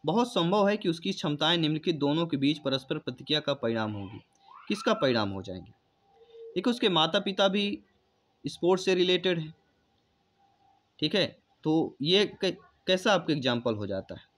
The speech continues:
ये एग्जांपल हो जाता है अनुमानसिकता और पर्यावरण का। पहली बात,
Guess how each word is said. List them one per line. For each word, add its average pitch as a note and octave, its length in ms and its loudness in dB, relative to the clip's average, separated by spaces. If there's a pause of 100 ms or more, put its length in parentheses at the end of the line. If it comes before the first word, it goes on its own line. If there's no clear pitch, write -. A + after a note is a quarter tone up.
ये F#3 100 2
एग्जांपल E3 440 0
हो D3 140 2
जाता C3 300 2
है C#3 180 -2
अनुमानसिकता C3+ 760 0
और C#3+ 120 2
पर्यावरण G2 480 -4
का। - 140 -20 (880)
पहली G3 260 4
बात, G3 300 4